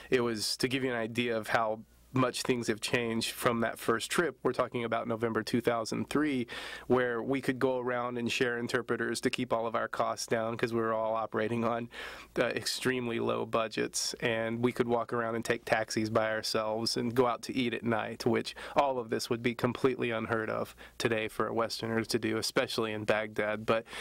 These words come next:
there were a few others, but certainly, uh, I, I never ran into any corporate media journalists unless I went into the Green Zone.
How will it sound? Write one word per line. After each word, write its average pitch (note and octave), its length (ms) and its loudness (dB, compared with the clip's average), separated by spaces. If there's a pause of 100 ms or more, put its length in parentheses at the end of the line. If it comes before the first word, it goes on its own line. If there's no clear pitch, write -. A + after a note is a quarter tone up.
(180)
there D3+ 140 6
were D#3+ 180 2
a D3+ 60 -2
few D3 260 0
others, A#2+ 320 -2
but B2 160 2
certainly, C#3+ 640 -2
uh, B2+ 100 -2
I, A2+ 520 -2
I B2+ 100 0
never C3 480 -2
ran A#2+ 300 -2
into A2+ 340 0
any A#2+ 320 0
corporate A2 540 0 (200)
media A2 380 2
journalists G#2+ 560 0
unless A2 300 0
I A2 80 0
went A2 180 0
into A2 240 -2
the A2 60 0
Green G#2+ 280 0
Zone. - 340 -2